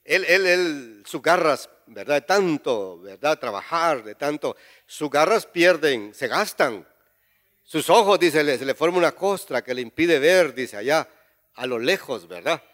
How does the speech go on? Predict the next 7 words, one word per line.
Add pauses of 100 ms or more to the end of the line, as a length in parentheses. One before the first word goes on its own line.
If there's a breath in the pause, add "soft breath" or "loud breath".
(340 soft breath)
Y
entonces
ya
su
vista
se
reduce.